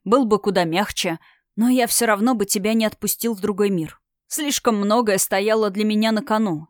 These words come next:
и я не мог потерять этот шанс. Я говорю тебе это лишь за тем, чтобы ты не строила на мой счет радужных иллюзий. Я хочу, чтобы ты принимала меня именно таким,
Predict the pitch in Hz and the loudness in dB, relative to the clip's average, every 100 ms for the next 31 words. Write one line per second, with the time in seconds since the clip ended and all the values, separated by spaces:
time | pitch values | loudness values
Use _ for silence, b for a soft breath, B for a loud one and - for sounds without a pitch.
0 | _ 277 302 311 277 247 302 - 185 - | _ 2 4 6 6 6 2 -2 -6 -2
1 | 180 165 - 190 175 - 170 160 - - | 0 -2 -4 -6 -6 -4 -4 -4 -6 -8
2 | _ _ _ 208 240 233 214 208 208 247 | _ _ _ 2 4 4 4 4 4 2
3 | 226 208 220 208 220 180 190 185 262 220 | 2 4 4 2 0 0 0 -2 0 -2
4 | 165 b b - 254 233 262 247 226 - | -2 b b -2 2 2 4 4 2 2
5 | 254 247 214 214 226 220 - 262 - 226 | 4 6 4 2 2 0 0 -2 -2 0
6 | 240 226 214 220 233 208 160 151 147 - | 2 0 -2 -2 0 0 -2 -4 -8 -12
7 | _ - 156 262 196 - 233 - 190 190 | _ -8 -4 -2 -2 0 -2 -2 -4 -2
8 | 214 196 185 175 190 220 202 190 185 - | -2 -2 -2 0 0 0 -2 -2 -2 2
9 | 247 180 160 - - - 202 | 2 2 -2 -6 -10 -8 -8